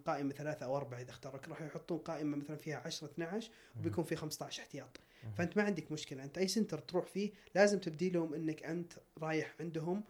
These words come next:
Speaker 1: وإنك أنت تبيهم، وإنهم من ضمن أو-، أو-، أولوياتك، لأنه احتمال كبير يح-، يحصل لك المركز هذا،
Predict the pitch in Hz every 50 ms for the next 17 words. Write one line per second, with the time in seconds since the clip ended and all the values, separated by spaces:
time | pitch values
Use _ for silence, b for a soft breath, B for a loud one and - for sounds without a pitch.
0 | B B B B _ 156 165 160 156 156 - - 170 185 190 190 - - - -
1 | 165 156 180 196 190 196 185 170 160 156 156 151 156 147 170 180 170 147 139 143
2 | 139 - 135 151 156 - - 170 160 156 151 143 143 139 135 - - - 180 190
3 | 214 214 208 - - 240 233 214 214 - 196 175 214 220 208 - - 175 180 -
4 | - - 220 202 165 156 - 151 156 160 156 - 156 147 156 156 151 151 196 208